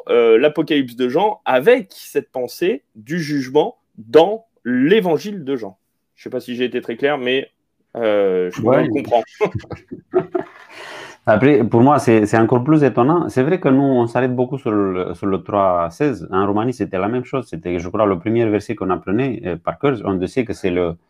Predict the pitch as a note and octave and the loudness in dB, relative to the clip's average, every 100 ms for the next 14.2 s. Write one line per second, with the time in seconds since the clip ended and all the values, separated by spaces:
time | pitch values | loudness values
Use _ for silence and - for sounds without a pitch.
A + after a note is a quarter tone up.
0 | _ _ _ _ - F#3+ G3+ - A2+ A2+ | _ _ _ _ 0 0 0 0 0 2
1 | C#3 F2 D#2+ E2+ F#2+ G2 D2+ D#2+ D#2 F2 | 2 0 -2 -4 -2 -4 -4 -6 -4 -4
2 | - _ - E2 F2+ E2+ E2 E2 F2+ G2+ | -6 _ -14 -8 -4 -4 -4 -4 -2 -2
3 | G2 B2 D#3 D3 A2+ G2 F2+ E2 G2+ A2+ | -2 -2 0 0 0 -4 -4 -2 -2 0
4 | E3 C3 E2 - D#2+ A#2+ D#3 C3+ F2 E2 | -2 -4 -8 -10 -4 -2 -2 -2 -6 -4
5 | G#2+ F#2+ F2 G#2+ G#2 G#2+ A2 G2 F#2 F#2 | -4 -4 -10 -10 -10 -12 -10 -10 -10 -12
6 | - B2 G#2 G#2+ G#2+ A2 B2 A#2+ A2 G#2 | -10 -6 -6 -6 -8 -2 -2 0 -2 -4
7 | - E2+ E2+ E2 E2 F2+ - A#2+ C3 D#3 | -4 -12 -12 -18 -10 -10 -6 -6 -6 -14
8 | _ _ - _ _ A#2 B2 A#2 - B2+ | _ _ -20 _ _ 2 4 2 -2 0
9 | E3+ F3 C#3 D#3 E3+ C3+ B2+ A#2 G#2+ G2+ | 2 0 0 0 0 0 -4 -2 -2 -2
10 | G2 G2+ G2 A2 A#2+ A#2+ C3 B2+ A#2 A2 | -4 -4 -2 -2 -4 -4 -4 -4 -4 -2
11 | G2+ F#2+ F#2 F2+ E2+ - A#2+ D#3 G#2+ F#2 | -2 -4 -6 -8 -10 -4 -2 0 0 0
12 | G2 F#2+ F#2+ F#2+ F#2 F#2 G2 - G#2+ G#2+ | 0 2 2 0 -2 -6 -12 -14 -14 -8
13 | A#2 D3+ A2 F#2 F2 F2 F2+ F#2 F2 G#2+ | 2 2 2 0 -4 -6 -12 -14 -16 -10
14 | - E3 | -6 -6